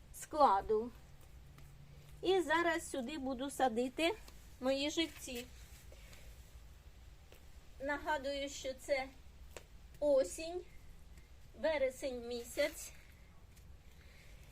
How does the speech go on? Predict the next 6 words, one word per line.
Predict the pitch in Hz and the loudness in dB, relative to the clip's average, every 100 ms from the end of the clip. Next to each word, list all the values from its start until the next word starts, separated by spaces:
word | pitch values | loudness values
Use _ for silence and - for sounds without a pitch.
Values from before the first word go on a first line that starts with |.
| - - - - - | -16 -14 -16 -16 -6
І | 277 320 302 294 | 0 2 2 0
я | 269 339 | 2 2
вперше | 339 262 233 226 247 | 4 4 4 0 -4
таке | 226 226 233 | -2 0 -2
роблю | 226 208 214 226 | -2 -4 -6 -6
тут. | 220 | -6